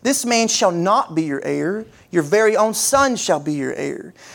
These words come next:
And he brought him outside and said, 'Look toward heaven and number the stars, if you are able to number them.'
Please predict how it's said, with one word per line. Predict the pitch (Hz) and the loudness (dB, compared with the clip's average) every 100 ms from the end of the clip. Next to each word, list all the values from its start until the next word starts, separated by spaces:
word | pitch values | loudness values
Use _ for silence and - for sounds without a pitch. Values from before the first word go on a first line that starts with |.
| - - | -12 -2
And | 220 | 0
he | |
brought | 202 226 269 | 2 2 2
him | 311 | 2
outside | 302 240 - 208 196 | 2 2 2 2 2
and | 190 | 2
said, | 202 | 0
'Look | 185 320 | 2 0
toward | - 392 359 | 0 0 0
heaven | 202 247 147 - 208 _ _ _ | 2 0 0 -8 -20 _ _ _
and | - 220 | 0 2
number | 254 302 320 | 4 4 2
the | 294 | 2
stars, | - 220 202 202 214 226 - | 0 2 4 4 0 -6 -12
if | 208 | -6
you | 214 | 0
are | |
able | 214 214 208 | 2 4 2
to | 208 | -2
number | 202 202 208 214 | 0 0 2 0
them.' | 214 226 233 | -2 -4 -8